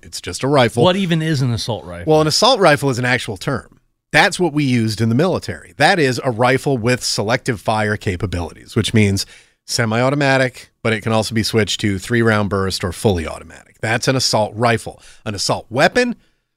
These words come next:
Speaker 1: that's a nonsense term made up. So that's the kind of thing that I'm gonna go over in this
Speaker 2: Okay.
Speaker 1: article today. I've, I've actually done it, uh,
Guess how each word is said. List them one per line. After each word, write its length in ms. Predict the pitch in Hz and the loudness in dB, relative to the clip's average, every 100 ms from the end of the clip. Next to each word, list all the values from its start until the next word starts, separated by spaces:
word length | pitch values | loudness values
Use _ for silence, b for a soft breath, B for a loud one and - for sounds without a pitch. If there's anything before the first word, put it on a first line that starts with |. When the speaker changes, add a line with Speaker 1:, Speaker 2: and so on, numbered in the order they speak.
| _ | _
Speaker 1:
that's 280 | 107 135 131 | -2 -2 0
a 160 | 123 107 | -2 -2
nonsense 640 | 110 110 104 - 87 - | -2 -2 -2 -2 -4 -4
term 300 | - 80 82 | -4 -6 -6
made 200 | 87 80 | -12 -16
up. 180 | - - | -18 -6
So 140 | - | 0
that's 160 | 160 175 | 0 0
the 60 | |
kind 160 | 175 170 | 2 0
of 60 | 143 | 2
thing 120 | 147 | 0
that 100 | 123 | 0
I'm 60 | 113 | -2
gonna 100 | 107 | -2
go 200 | 104 101 | -2 -4
over 140 | 95 | -2
in 80 | 98 | -2
this 160 | 92 87 | 0 0
Speaker 2:
Okay. 80 | |
Speaker 1:
article 320 | 95 98 101 85 | 2 2 0 -4
today. 260 | - 87 | -6 -6
I've, 120 | 92 107 | -4 -4
I've 180 | 117 | 0
actually 300 | 123 117 120 | 2 2 0
done 220 | 101 101 98 | -2 -2 -2
it, 100 | 95 | -2
uh, 240 | 92 90 | -2 -4